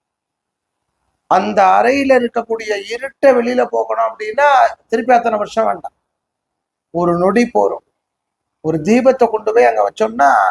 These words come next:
இருட்டு காணாம போயிடும். அது மாதிரி எத்தனையோ பாவங்கள் பண்ணிருக்கோம். இந்த பாவங்கள் எல்லாம் கண்ணால ஜோதிய பார்த்தா நிவர்த்தி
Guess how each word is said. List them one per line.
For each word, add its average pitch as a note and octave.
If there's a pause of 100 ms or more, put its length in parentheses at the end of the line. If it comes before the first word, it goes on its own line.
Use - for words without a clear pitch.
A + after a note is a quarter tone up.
(480)
இருட்டு G#3
காணாம F3
போயிடும். - (800)
அது C#3+
மாதிரி G3 (1900)
எத்தனையோ G#3+ (240)
பாவங்கள் A#3+
பண்ணிருக்கோம். G#3+ (680)
இந்த D3+ (120)
பாவங்கள் G#3+
எல்லாம் G#3 (1400)
கண்ணால G#3 (100)
ஜோதிய G#3+ (120)
பார்த்தா F#3+
நிவர்த்தி F#3+